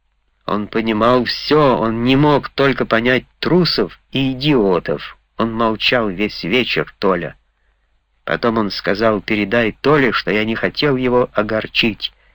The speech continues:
Я люблю его». Никто в этом не виноват. Просто я появился слишком рано.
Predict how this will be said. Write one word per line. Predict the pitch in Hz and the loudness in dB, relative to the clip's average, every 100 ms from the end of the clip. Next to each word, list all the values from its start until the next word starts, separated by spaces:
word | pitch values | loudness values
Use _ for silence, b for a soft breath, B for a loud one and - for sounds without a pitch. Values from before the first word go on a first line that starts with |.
| _ _ - | _ _ -4
Я | 98 | -2
люблю | 98 95 92 151 | -2 -4 -2 0
его». | 143 113 78 - _ _ _ _ _ _ _ _ _ _ | 2 0 -2 -8 _ _ _ _ _ _ _ _ _ _
Никто | 76 73 - - 110 143 | -18 -16 -12 -2 0 0
в | |
этом | 123 123 117 110 | 0 -2 -4 -4
не | 82 | -4
виноват. | 90 95 82 73 - _ _ _ _ _ _ _ _ _ _ _ | -4 -6 -6 -8 -10 _ _ _ _ _ _ _ _ _ _ _
Просто | - 107 - | -6 -6 -4
я | 104 104 | -6 -4
появился | 107 101 107 117 - | -4 -2 -2 -2 -4
слишком | - 113 117 - 101 | -4 -2 -2 -4 -4
рано. | 92 101 110 101 | 0 0 0 -4